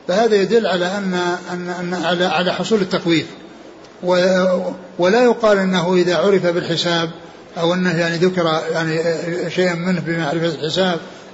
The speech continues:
أن ذلك ينافي التخويف ولا يناسب التخويف، بل التخويف قائم وإن حصل ذلك، لأن، لأن هذا الذي حصل ل-، ل-، للشمس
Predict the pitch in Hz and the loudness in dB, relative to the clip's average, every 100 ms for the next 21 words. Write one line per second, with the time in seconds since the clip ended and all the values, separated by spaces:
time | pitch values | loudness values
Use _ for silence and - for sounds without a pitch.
0 | 202 175 170 175 170 170 170 165 165 - | -6 -2 0 0 0 0 0 -2 -6 -18
1 | - 175 175 175 151 160 147 - 160 170 | -6 -2 0 -2 0 0 0 -2 -4 2
2 | 170 165 165 170 170 165 165 160 156 160 | 2 2 0 0 0 -2 -6 -6 -6 -6
3 | 160 185 185 185 - - 277 226 214 190 | 0 2 2 -2 -16 -4 2 2 0 -2
4 | 233 - 254 196 160 123 - - - - | -4 0 0 0 -4 -10 -20 -20 -20 -2
5 | 277 277 - 196 190 180 170 147 - - | 2 2 0 0 0 2 0 -2 -8 -18
6 | - - - - 175 196 185 180 170 170 | -20 -20 -12 -2 0 2 2 2 0 -2
7 | - - - 175 175 185 175 190 220 202 | -10 -20 -4 0 2 0 0 2 4 4
8 | 190 185 190 185 175 170 160 131 180 190 | 4 2 0 0 2 2 0 -2 -2 0
9 | 170 - 175 165 156 | -2 -2 -2 -4 -8